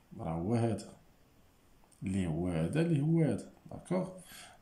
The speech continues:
دونك غادي نجي ندير هنايا يو-، امبليك ولا يكافئ راه بحال بحال. هاد كرون إكس غنمشيو نعوضوها، نمشيو نرجعو للمتغير القديم.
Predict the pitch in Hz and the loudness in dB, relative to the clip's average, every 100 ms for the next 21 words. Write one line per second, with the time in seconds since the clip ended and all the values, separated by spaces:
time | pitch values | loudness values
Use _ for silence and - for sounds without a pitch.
0 | - 92 - 127 135 131 104 92 85 80 | -6 -6 -6 0 2 4 2 2 0 -2
1 | 76 76 78 127 165 - - - - - | -4 -6 -2 -2 -2 -8 -20 -20 -20 -20
2 | - _ - - - - - - - _ | -20 _ -20 -20 -14 -14 -14 -20 -20 _
3 | - 92 - - - - _ - - - | -4 -2 -2 -10 -20 -20 _ -20 -20 -20
4 | - - - _ - 190 127 101 123 - | -20 -20 -20 _ -2 2 2 2 0 2
5 | 87 85 87 - 87 - 98 - 98 80 | 0 0 -2 -2 -4 0 -2 0 -2 -2
6 | - 104 113 127 160 160 - 98 127 98 | -2 -2 2 2 2 2 2 0 0 2
7 | 92 90 78 71 - - - - - 151 | 0 0 -2 -4 -8 -14 -20 -20 -12 -4
8 | 90 - 160 120 110 110 120 127 113 - | -2 2 4 4 4 4 4 4 2 0
9 | 101 110 117 95 - 95 92 | 0 2 2 0 -2 0 0